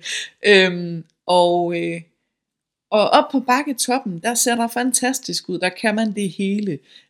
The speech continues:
Men nede i bølgedalen, der kan der sgu godt være lidt sort. Og for at der ikke, man ikke skal blive dernede, så er det bare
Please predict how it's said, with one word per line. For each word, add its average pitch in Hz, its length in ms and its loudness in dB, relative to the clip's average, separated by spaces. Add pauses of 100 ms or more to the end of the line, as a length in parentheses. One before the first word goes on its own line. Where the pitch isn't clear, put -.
Men 170 120 -6
nede 190 200 0
i 196 120 -2
bølgedalen, 226 720 -2 (1700)
der 175 60 -6 (100)
kan - 100 -6
der - 100 -14
sgu 170 200 -2
godt 160 260 2
være 160 180 2
lidt 165 180 -4
sort. 151 380 -4 (220)
Og 196 140 0
for 269 100 4
at 277 180 6
der 240 120 4
ikke, 240 140 0
man 262 140 2
ikke 285 120 -2
skal - 260 -2
blive 247 340 4
dernede, 160 560 0
så - 160 -2
er 214 40 0
det 214 120 -2
bare 190 180 0